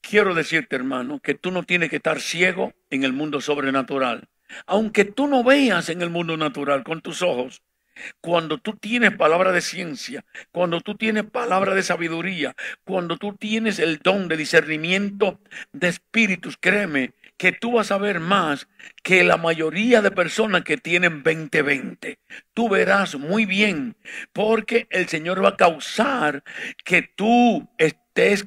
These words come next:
claro en el mundo sobrenatural y así Él fluye a través de ti. Dios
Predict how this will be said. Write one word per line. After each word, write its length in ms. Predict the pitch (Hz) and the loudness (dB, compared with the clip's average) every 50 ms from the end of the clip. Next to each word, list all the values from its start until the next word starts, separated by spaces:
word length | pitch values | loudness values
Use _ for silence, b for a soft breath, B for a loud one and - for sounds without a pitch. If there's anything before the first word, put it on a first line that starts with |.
| - _ | -8 _
claro 640 | - 170 175 196 208 214 202 170 156 139 123 - _ _ _ _ _ - | 0 4 6 6 8 6 6 4 4 2 0 -2 _ _ _ _ _ -4
en 240 | 175 170 170 165 | -2 -2 0 0
el 120 | 156 156 151 | 0 0 0
mundo 400 | 147 165 208 233 220 185 170 151 | 0 0 0 2 2 0 -2 -2
sobrenatural 920 | - - 190 208 208 196 185 185 185 180 - 196 190 165 151 143 143 139 - B B B | -2 -2 -2 0 0 0 0 -2 -2 -2 -2 -2 0 2 2 2 2 0 -2 B B B
y 140 | - 160 170 | 0 2 2
así 340 | 147 127 - - 170 185 | 2 2 0 -4 -2 0
Él 140 | 185 170 143 | 0 0 0
fluye 680 | - - 165 175 208 220 214 185 147 143 147 139 127 - _ _ _ _ _ _ - | -2 -4 -2 0 2 2 2 0 0 2 2 2 0 -2 _ _ _ _ _ _ 0
a 200 | 147 151 151 - | 2 2 2 2
través 340 | 139 135 127 127 131 131 | 2 0 2 4 2 4
de 140 | 120 135 131 | 4 2 0
ti. 320 | - - - - - 123 _ _ _ _ _ _ - | 0 -2 -12 -14 -14 -16 _ _ _ _ _ _ -4
Dios 540 | 160 180 180 208 220 208 165 131 - - | 0 4 8 8 8 8 8 4 0 -10